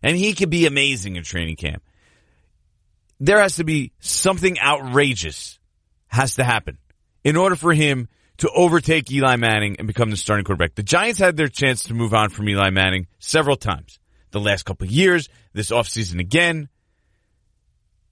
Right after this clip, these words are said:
They did not. They already paid him a five million dollar bonus.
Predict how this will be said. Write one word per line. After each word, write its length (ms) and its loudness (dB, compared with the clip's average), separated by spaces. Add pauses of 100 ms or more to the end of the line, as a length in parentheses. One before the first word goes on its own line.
(120)
They 160 4
did 160 2
not. 220 -2 (180)
They 100 0
already 160 2
paid 220 2
him 60 -2
a 60 -2
five 260 0
million 200 -4
dollar 200 0
bonus. 400 2